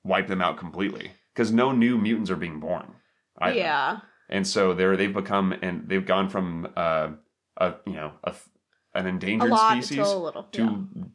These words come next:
Speaker 1: damn near extinct.
Speaker 2: Yeah.
Speaker 1: And so it's a huge conflict. Anyway, so I think what's gonna happen, if I had to predict,
Speaker 2: Okay.
Speaker 1: I think this is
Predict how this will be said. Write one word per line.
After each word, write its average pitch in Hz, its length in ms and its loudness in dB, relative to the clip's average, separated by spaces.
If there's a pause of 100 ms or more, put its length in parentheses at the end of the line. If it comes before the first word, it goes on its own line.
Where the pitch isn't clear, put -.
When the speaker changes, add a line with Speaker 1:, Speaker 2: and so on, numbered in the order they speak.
Speaker 1:
damn 101 240 -10
near 92 160 -2
extinct. - 540 -8
Speaker 2:
Yeah. 202 240 -8 (320)
Speaker 1:
And - 160 -6
so 90 200 0
it's 82 160 -8
a 87 160 -12
huge 107 260 -4
conflict. 85 360 -6
Anyway, 87 280 -2
so - 180 -4
I 196 180 2
think 92 380 0
what's 95 140 -2
gonna 82 180 0
happen, 82 420 -4
if 92 80 -4
I 98 80 2
had 92 60 4
to 90 80 0
predict, 87 480 -2 (200)
Speaker 2:
Okay. 214 380 -8 (340)
Speaker 1:
I 110 220 2
think - 440 -12 (640)
this 107 380 -4
is 113 500 2